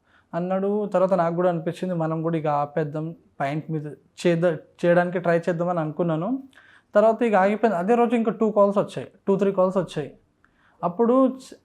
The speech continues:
అనిపించింది నేను తప్పు చేస్తున్నానేమో, ఆపేద్దామని అనిపించింది. కానీ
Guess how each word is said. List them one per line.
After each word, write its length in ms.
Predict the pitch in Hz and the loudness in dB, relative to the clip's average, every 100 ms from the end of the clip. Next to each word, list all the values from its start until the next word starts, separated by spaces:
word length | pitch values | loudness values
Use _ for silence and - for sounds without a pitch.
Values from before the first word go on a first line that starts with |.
| - - | -10 -2
అనిపించింది 580 | 196 214 254 - 240 220 | 2 2 2 2 4 6
నేను 280 | 202 190 180 | 4 0 2
తప్పు 260 | 262 262 190 | 2 2 0
చేస్తున్నానేమో, 880 | 190 175 185 175 165 156 151 147 147 - _ _ _ _ _ _ - | 0 0 -2 0 0 -2 -4 -6 -10 -14 _ _ _ _ _ _ -2
ఆపేద్దామని 680 | 165 165 196 180 208 208 | -2 2 2 4 4 4
అనిపించింది. 800 | 175 165 196 202 185 156 170 240 262 _ 214 - - _ _ 175 | 2 0 -2 -2 -4 -2 -4 -6 -10 _ -20 -20 -20 _ _ -4
కానీ 560 | 185 196 214 226 226 | -4 -2 -2 -2 -2